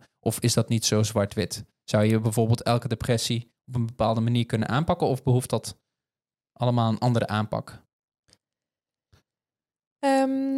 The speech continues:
Speaker 2: nou, je hebt officieel binnen de G G Z dat ze wel als eerste aanbevelen om cognitief gedragstherapie bij een depressie toe te pakken. Dat is een wat pragmatischere therapie die meer, wat meer actiegericht is, wat meer doelgericht, dus iets minder praten, iets meer doen.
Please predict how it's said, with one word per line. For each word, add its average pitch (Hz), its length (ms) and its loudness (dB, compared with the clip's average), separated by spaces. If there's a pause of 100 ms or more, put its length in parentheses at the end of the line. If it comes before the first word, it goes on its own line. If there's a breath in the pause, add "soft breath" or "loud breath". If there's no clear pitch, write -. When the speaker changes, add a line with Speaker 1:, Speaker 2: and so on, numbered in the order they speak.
(440 loud breath)
Speaker 2:
nou, 220 220 2
je 208 60 2
hebt 214 220 -2
officieel 254 560 0
binnen 226 280 0
de 220 260 2
G 220 60 -4 (180)
G 214 140 -2
Z 247 180 2 (120)
dat 233 200 -4
ze - 160 -4
wel 220 260 0
als 208 260 0
eerste 233 400 2
aanbevelen 208 680 0
om 208 60 -6
cognitief 233 480 -4
gedragstherapie 240 800 -2
bij 226 160 2
een 226 80 0
depressie 220 440 -4
toe 269 160 -8
te - 120 -12
pakken. 262 380 -6 (420 loud breath)
Dat 214 160 0
is 226 120 0
een 220 120 4
wat 202 200 2
pragmatischere 202 1200 -2
therapie 202 540 0
die 202 140 0
meer, 196 140 2
wat 208 160 0
meer 208 200 0
actiegericht 220 760 -4
is, 220 100 -4
wat 214 100 -6
meer 208 160 0
doelgericht, 208 520 0
dus - 140 -2
iets - 200 -6
minder 208 220 0
praten, 202 420 -2
iets - 140 -4
meer 202 140 0
doen. 254 260 0